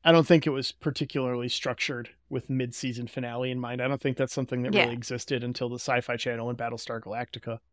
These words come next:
Speaker 2: Yeah. Okay. I, I didn't know if we took mid-season breaks back then, but it, it feels like if we were gonna take a break, we'd do it now.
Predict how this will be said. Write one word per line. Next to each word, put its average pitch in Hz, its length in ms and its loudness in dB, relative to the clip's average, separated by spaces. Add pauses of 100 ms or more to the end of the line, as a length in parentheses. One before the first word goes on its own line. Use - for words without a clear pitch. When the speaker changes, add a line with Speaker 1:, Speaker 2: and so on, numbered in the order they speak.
(460)
Speaker 2:
Yeah. 165 280 -2 (360)
Okay. 247 300 0 (640)
I, 262 40 4 (180)
I 254 100 8
didn't 277 180 8
know 240 120 12
if 220 100 6
we 214 140 6
took 202 220 2
mid-season 175 520 2
breaks 156 240 2
back 156 260 0
then, 151 300 -2
but 165 200 0 (100)
it, - 200 -2
it - 200 -2
feels 214 240 6
like 190 120 8
if 175 120 2
we 185 80 2
were 185 120 -2
gonna 175 200 2
take 165 200 0
a 160 60 -4
break, 165 460 2 (420)
we'd 170 140 -2
do 165 180 2
it - 180 -2
now. 147 640 0